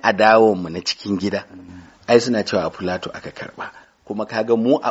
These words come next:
ɓangaren yaɗa labarai sai da muka je Plateau, muka ɗauko kalan nasu,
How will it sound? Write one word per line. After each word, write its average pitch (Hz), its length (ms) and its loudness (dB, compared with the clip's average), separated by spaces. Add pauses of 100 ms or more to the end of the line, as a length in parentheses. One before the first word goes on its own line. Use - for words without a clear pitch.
ɓangaren 107 380 -2
yaɗa 98 220 -10
labarai 87 440 -10
sai 117 200 -6
da 113 100 -4
muka 98 280 -8
je 90 180 -8
Plateau, 110 520 -4 (500)
muka 110 340 -6
ɗauko 107 540 -4
kalan 113 380 -4
nasu, 95 400 -8